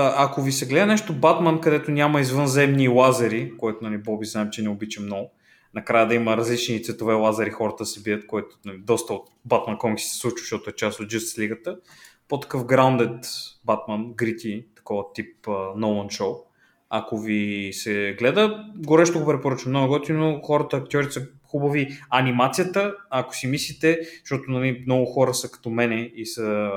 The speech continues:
закърмени малко вече с само булшит, който излиза по Netflix.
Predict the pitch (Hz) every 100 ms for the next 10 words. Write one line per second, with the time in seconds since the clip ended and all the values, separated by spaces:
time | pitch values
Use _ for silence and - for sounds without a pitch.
0 | 98 - 113 113 - 123 120 113 113 110
1 | 117 113 110 - 110 - - 110 107 104
2 | 107 117 113 - - 110 107 110 107 104
3 | 104 104 95